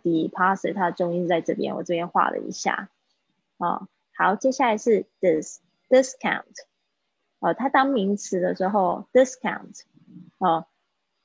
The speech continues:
动词的时候好像是 discount，这边我还要再查一下，大家可以帮我查一下吗？Discount 是名词，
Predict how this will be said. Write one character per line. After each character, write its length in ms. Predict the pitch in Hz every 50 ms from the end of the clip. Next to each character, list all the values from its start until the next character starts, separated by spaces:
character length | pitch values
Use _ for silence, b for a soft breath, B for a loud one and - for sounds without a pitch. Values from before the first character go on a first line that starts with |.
| _ _ _
动 200 | 285 269 240 220
词 160 | - - 175
的 80 | 165 175
时 100 | - 202
候 60 | 190
好 140 | 185 160 160
像 140 | 185 202
是 120 | 202 202 190
discount， 920 | - 190 151 - - - - _ - 233 180 165 127 - - 185 - - - _
这 100 | - 208
边 220 | 185 190 190 185
我 100 | 165 165
还 180 | 175 185 - -
要 160 | 180 175 175
再 140 | 175 190 180
查 320 | 180 - - 180 - -
一 60 | -
下， 260 | - - 180 - - _ _ _ _ _ _ _
大 100 | _ 190
家 120 | 180 185 185
可 120 | 185 -
以 120 | 170 170 -
帮 180 | - 160 170
我 100 | 170 143
查 220 | - - 160 151 -
一 40 |
下 180 | 170 - - 110
吗？ 220 | 107 90 85 - - - _
Discount 560 | - 269 262 - - - 226 - - - -
是 180 | - - - 208
名 320 | 202 185 165 156 165 180 185
词， 360 | - - - - - - -